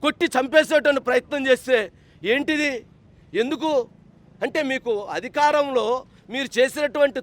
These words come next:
తప్పులు ఈరోజు బయటపడుతూ ఉంటే, వాటిని ప్రశ్నిస్తూ ఉంటే ఈ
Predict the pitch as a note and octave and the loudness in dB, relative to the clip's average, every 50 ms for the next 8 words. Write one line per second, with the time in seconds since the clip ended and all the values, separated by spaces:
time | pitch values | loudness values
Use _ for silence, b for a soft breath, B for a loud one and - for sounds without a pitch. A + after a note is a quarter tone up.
0 | - - A3 A3 - D4 D4 C4+ B3+ B3+ A#3+ B3+ C4 B3+ A#3 A3+ A#3 B3+ C#4 C4+ | -2 -2 -2 -2 -2 -8 -8 -6 -4 0 0 0 0 0 -2 0 0 0 0 0
1 | C#4+ C#4+ C#4 - C#4 C4 B3 - - C4+ C#4 C4+ C4 G3 A#3 G#3 - A3+ A3+ - | -2 -2 -2 -2 -6 -6 -6 -2 -2 -2 0 0 -2 -4 -6 -6 -6 -6 -6 -6
2 | D4+ D4+ - - - D4 C4 B3 - - G#3 A3 A#3+ - b b b b b F#3+ | -8 -10 -10 -8 -8 -6 -6 -6 -6 -4 -4 -4 -4 -4 b b b b b -4
3 | C4+ | 0